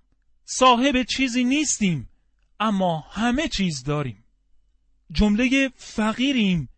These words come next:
ولی بسیاری را با گنج‌های روحانی ثروتمند می‌سازیم» اشاره به دولتمندی روحانی دارد که برای همهٔ آنانی که به مسیح تعلق دارند، این ثروت و دولت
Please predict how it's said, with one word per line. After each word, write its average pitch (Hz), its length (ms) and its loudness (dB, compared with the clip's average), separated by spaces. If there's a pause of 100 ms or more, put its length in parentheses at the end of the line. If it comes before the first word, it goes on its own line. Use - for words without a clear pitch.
(160)
ولی 254 280 0
بسیاری 240 880 0
را 240 120 4
با 202 160 2
گنج‌های 190 640 -2
روحانی 180 540 0
ثروتمند 160 720 -2
می‌سازیم» 170 680 -2 (440)
اشاره 247 380 2
به 262 100 2
دولتمندی 226 840 0
روحانی 220 680 0
دارد 233 360 0
که 240 360 0 (240)
برای 254 420 4
همهٔ 240 680 0
آنانی 233 420 0
که 240 120 -6
به 208 120 -2
مسیح 202 480 -2
تعلق 170 480 -2
دارند، 170 420 0 (260)
این 285 200 0
ثروت 180 540 0
و 160 120 2
دولت 160 480 2